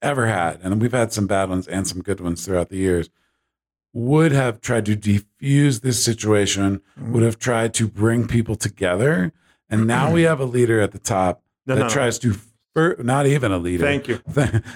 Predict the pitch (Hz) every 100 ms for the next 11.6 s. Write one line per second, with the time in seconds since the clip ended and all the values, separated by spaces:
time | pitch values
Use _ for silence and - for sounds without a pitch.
0 | - 147 180 _ - 151 - 160 160 -
1 | 139 143 151 147 139 123 123 151 151 123
2 | 113 - 127 120 160 175 143 101 92 92
3 | 95 _ _ 110 104 107 104 107 123 127
4 | 101 95 - 92 90 90 - _ _ -
5 | 104 104 104 98 110 - - 156 208 156
6 | 147 139 127 131 120 117 120 113 110 110
7 | 110 98 101 90 - _ 92 - 104 98
8 | 92 87 98 104 82 - _ 127 107 98
9 | 113 107 101 101 101 98 92 92 90 -
10 | _ _ _ 107 104 101 95 104 107 107
11 | - 98 104 101 101